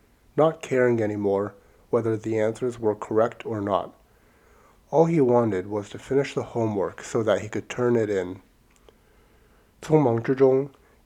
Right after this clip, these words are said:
一森草草地把作业胡乱写下了一些数字。他无暇关心自己写的是答案是对是错，只希望可以完成作业交上去。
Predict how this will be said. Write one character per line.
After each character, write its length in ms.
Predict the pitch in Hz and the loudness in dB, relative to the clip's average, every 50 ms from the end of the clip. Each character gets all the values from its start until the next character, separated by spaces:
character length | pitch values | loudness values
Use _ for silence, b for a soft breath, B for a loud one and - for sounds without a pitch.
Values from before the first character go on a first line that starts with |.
| _ | _
一 140 | - 151 127 | -8 -8 -6
森 280 | - - 139 135 135 135 | -2 0 2 2 2 0
草 240 | 135 - 117 123 | 0 2 2 2
草 240 | 135 - 123 110 104 | 2 2 0 0 0
地 80 | 104 110 | 0 0
把 200 | 110 120 95 92 | 2 2 0 0
作 280 | - - 143 135 120 | 0 2 4 4 4
业 240 | 113 120 131 131 110 | 4 4 4 4 4
胡 300 | 104 - - - 110 113 | 2 -2 -6 -6 -2 2
乱 260 | 123 135 127 110 104 | 2 4 4 2 0
写 280 | 101 - - - 107 101 | -6 -10 -10 -10 -8 -8
下 240 | - - 143 127 110 | -6 -4 -2 0 0
了 100 | 104 107 | 0 -2
一 40 | 104 | -4
些 180 | - 135 127 | -4 -4 -4
数 260 | 117 - - 208 123 | -4 -4 -4 -6 -6
字。 280 | 101 - - 101 90 107 - _ _ b b b b b b b b b b b b b b b b b | -6 -8 -10 -10 -10 -10 -14 _ _ b b b b b b b b b b b b b b b b b
他 160 | - - 135 | -2 2 4
无 140 | 131 139 151 | 4 4 4
暇 180 | 143 156 151 147 | 2 0 -2 0
关 240 | 147 160 151 151 | 2 2 2 2
心 300 | 147 - - 151 151 151 | 0 0 -2 -2 -2 -2
自 160 | 151 - 156 120 | -2 -4 -6 -4
己 160 | 117 120 - | -4 -4 -4
写 280 | - - - 117 101 | -4 -4 -6 -6 -6
的 120 | 95 101 98 | -6 -8 -10
是 340 | - - 127 123 120 113 113 - _ _ _ | -6 -2 0 2 2 0 -2 -6 _ _ _
答 140 | 120 110 | 2 4
案 300 | 104 113 135 135 113 104 | 4 6 4 2 0 -2
是 220 | 104 - - 160 143 | -4 -4 -4 -4 -2
对 220 | 135 - 143 117 | 2 2 2 2
是 180 | 110 - - 117 | 0 -2 -8 -10
错， 360 | - - 135 113 104 104 104 b b b b b b b b b | -4 -2 0 0 0 -2 -4 b b b b b b b b b
只 140 | - - 113 | -12 -8 -6
希 180 | - - 147 147 | -4 0 4 6
望 260 | 147 143 123 110 107 | 6 6 6 4 0
可 180 | - - 120 | -2 0 2
以 60 | 117 123 | 4 4
完 280 | 107 107 104 113 135 | 4 2 0 0 -2
成 280 | 131 - 117 101 104 107 | -4 -4 -4 -4 -4 -4
作 220 | - - 135 120 | -2 0 0 2
业 320 | 120 123 113 104 98 98 - _ _ - | 2 2 2 0 -2 -4 -8 _ _ 0
交 200 | - 156 147 147 | 2 4 4 4
上 200 | 143 139 117 98 | 2 0 -6 -8
去。 220 | - - 90 - | -10 -12 -14 -14